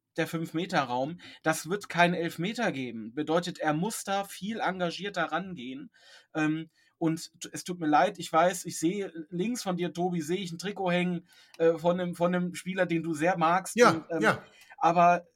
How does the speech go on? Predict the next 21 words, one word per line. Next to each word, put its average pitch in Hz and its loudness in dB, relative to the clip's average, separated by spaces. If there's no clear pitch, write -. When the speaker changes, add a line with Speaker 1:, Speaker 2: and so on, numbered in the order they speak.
Speaker 1:
also 165 0
nur 226 2
die 180 -8
Scha-, 190 0
äh, 185 -2
Schuld 208 -4
dem 165 0
Franke 233 -2
zugeben, 180 -6
möchte 180 -4
ich 170 -8
hier 180 -2
auf 151 -2
keinen 175 2
Fall. 170 2
Für - -6
mich 165 -4
hat 151 0
Martin 147 -6
Hansen 151 -4
hier, 147 -6